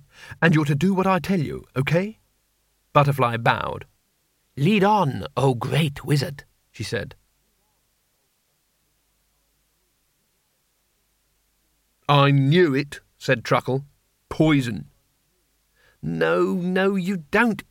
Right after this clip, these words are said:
eat it. You rub it on your body," said Mister Saveloy. "Watch, and you get what we in civilization call clean."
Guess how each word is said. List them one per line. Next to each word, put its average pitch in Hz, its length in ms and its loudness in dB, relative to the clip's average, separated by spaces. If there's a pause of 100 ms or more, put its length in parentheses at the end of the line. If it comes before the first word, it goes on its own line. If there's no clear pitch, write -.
(120)
eat 151 320 -2
it. - 420 -8 (480)
You 202 180 2
rub 185 380 0
it 233 140 -2
on 170 160 2
your 202 160 0
body," 139 840 -4 (100)
said 123 200 -6
Mister 135 200 -2
Saveloy. 120 600 0 (300)
"Watch, - 460 -2 (600)
and 147 160 2
you 160 100 2
get 160 220 0
what 170 180 0
we 170 180 2
in 226 100 0
civilization 139 1000 0
call 190 320 -2 (760)
clean." 160 920 -2